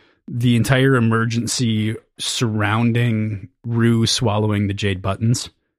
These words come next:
And it already being a tense, stressful time, that getting added on top of it, and him able to, like, Hi-, Hilo being able to calmly,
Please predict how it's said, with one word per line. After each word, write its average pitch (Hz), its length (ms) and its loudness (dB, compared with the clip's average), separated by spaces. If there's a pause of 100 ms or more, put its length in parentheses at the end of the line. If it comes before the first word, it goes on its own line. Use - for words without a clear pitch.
(180)
And 107 220 2
it 131 320 2
already 147 460 4
being 127 440 4
a 107 80 -2
tense, - 640 0
stressful 113 680 -2
time, 113 560 0 (680)
that 123 380 0
getting 127 300 2
added 113 280 0
on 101 160 -2
top 117 240 0
of 113 160 0
it, 110 200 0
and 104 340 -4 (300)
him 147 440 4 (100)
able 131 500 4
to, 117 720 2 (100)
like, 143 220 2
Hi-, 156 180 2 (160)
Hilo 180 380 2
being 165 200 4
able 135 320 2
to 117 540 0 (840)
calmly, 170 800 2